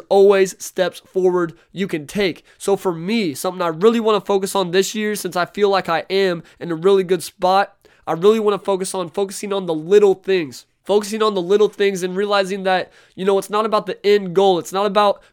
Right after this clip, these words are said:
graduation in college. It's about the journey in college. It's not about blowing up from, from YouTube. It's about enjoying the moment and, and making stuff that I truly care about.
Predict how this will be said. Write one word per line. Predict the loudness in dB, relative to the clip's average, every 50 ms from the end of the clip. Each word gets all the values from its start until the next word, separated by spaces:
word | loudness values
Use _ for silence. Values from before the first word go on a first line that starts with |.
| -10
graduation | -4 0 2 2 2 2 0 0 0 2 2 2 2 -2 -4 -4
in | -4 -4
college. | -2 0 0 2 2 0 -2 -4 -6
It's | -8 -6
about | -2 -2 -2 -2
the | -2 -6
journey | -6 -4 -2 0 2 2 2 0 -2 -6
in | -4 -4 -4 -4 -4
college. | -4 -4 -2 -2 0 -2 -4 -6
It's | -10 -10 -4
not | -2 -2 0 0
about | 0 2 2 2 2 2 -2 -4 -12 -20 -20 _ _ -12
blowing | -8 -4 0 2 4 4 6 4 4 4
up | 2 0 0 -4 -10 _ _ _ _
from, | _ -2 0 0 0 -2 -6
from | _ -4 -4 -4 -2
YouTube. | -2 0 0 0 0 -2 -2 -2 -2
It's | -2 -2 -2
about | -2 -2 -2 -2 -4 -4 -8 _ _ -6
enjoying | -6 -6 -6 -2 2 2 2 2 2 -2 -2
the | -2
moment | 0 0 0 0 0 -2 -4 -4 -6 _ _ _ _ _ -8
and, | -6 -6 -4
and | -4 -2 0
making | 0 0 0 -2 -6 -10
stuff | -6 -2 0 0 0 0
that | -2 -4
I | -4 -4
truly | -6 -8 -6 -4 -4 -2 -2 -2 -2 -4
care | -6 -8 -4 -2 0 0
about. | 0 -2 -4 -6 -6 -6 -8 -10